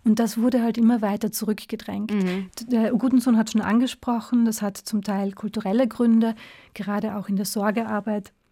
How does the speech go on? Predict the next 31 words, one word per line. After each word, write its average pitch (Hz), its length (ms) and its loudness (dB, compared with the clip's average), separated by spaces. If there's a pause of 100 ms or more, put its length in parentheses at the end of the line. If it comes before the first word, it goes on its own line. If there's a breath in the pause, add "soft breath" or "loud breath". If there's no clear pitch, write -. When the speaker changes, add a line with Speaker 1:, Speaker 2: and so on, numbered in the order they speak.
(320)
Speaker 1:
Es 247 120 -2
ist - 160 -6
diese 254 180 -4
Idee 220 460 -2 (120)
der - 60 -2
bedingungslosen 233 760 2
Hingabe, 214 640 2
die 220 100 -2
man 202 180 0
auch 208 200 -8
mit 196 180 0
Speaker 2:
Mhm. 202 40 -4
Speaker 1:
Weiblichkeit 208 720 0
assoziiert 202 640 -8
hat. 180 160 -8
Also 208 160 -6
das 196 140 -2
ist 220 180 0
die 233 80 -2
Arbeit 220 400 0 (460 soft breath)
der 202 140 0
Frauen, 202 500 0
auch 208 120 -10
wenn 202 120 2
sie 202 100 -2
nicht 196 220 0
immer 190 140 2
nur 190 100 0
Frauen 196 360 -2
tun, 233 380 2
Speaker 2:
Mhm. 180 360 -4